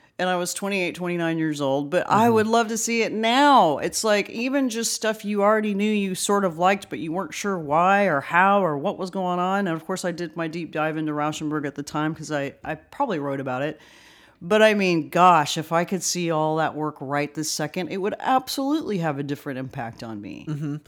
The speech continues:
Speaker 2: Well, you know, there are a few artists who I very much appreciate for their art historical significance. And I, I recognize what they did and why they're popular,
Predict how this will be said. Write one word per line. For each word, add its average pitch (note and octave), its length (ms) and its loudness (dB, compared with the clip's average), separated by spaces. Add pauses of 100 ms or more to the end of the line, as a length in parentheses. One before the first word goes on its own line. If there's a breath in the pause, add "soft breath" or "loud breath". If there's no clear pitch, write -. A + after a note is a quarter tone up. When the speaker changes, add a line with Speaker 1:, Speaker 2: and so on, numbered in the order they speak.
(220 loud breath)
Speaker 2:
Well, F3+ 320 0
you F#3+ 120 -2
know, G3+ 220 0
there G3+ 220 0
are F#3 80 4
a F3+ 40 -6
few B3+ 640 -4 (420)
artists F3+ 720 2 (160)
who D3 500 0 (1040 soft breath)
I D#3+ 100 4
very F3 540 0
much A3+ 320 -2
appreciate C#3+ 1040 -4 (320 soft breath)
for C3+ 380 -4
their C3+ 500 0 (480)
art C3+ 280 0
historical B2+ 1000 -2 (160)
significance. - 960 -8 (460 loud breath)
And C#3 580 -2
I, C3+ 380 2
I C#3+ 100 2
recognize D3 640 0
what B2+ 140 -4
they A#2+ 140 0
did D3 420 2
and A#2 240 -6
why A2+ 160 -2
they're G#2+ 180 -4
popular, C3 800 -2